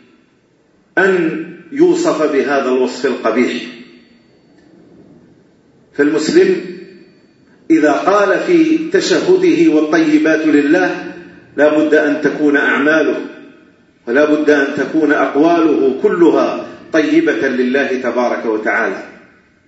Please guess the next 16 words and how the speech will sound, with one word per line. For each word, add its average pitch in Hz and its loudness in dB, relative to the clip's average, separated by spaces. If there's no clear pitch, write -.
لأن 131 -6
الله 127 0
جل 135 0
وعلا 120 0
يقول 147 0
في 127 -8
كتابه 143 2
الكريم: 127 0
"الخبيثات 131 -2
للخبيثين 120 -2
والخبيثون 135 -2
للخبيثات 127 -2
والطيبات 151 0
للطيبين 143 -2
والطيبون 127 -2
للطيبات"، 117 -2